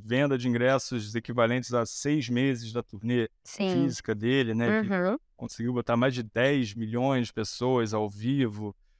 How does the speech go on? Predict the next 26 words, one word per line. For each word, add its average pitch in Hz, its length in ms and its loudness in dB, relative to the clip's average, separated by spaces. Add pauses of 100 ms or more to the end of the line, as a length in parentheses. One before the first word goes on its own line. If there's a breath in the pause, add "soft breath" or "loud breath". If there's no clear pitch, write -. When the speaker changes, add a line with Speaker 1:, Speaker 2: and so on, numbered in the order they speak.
(180)
Speaker 1:
né, 113 140 -2
no 113 100 0
show. 131 340 0
Então, 139 200 0
são 156 240 -2
números 139 640 0
e 123 500 0 (920)
de 120 140 -4
impacto, 156 680 0
né? 135 140 2
A 143 80 2
gente 113 220 -4
não 120 80 -2
tá 151 120 2
falando 160 320 2
de, 135 360 0
de 113 180 -12
coisas 123 760 0 (100)
bem 123 160 4
nichadas 113 720 2
e - 40 -20
pra 110 440 0 (140)
poucas 113 300 -2
dezenas 107 580 0
e 104 60 -12
centenas, 120 680 -2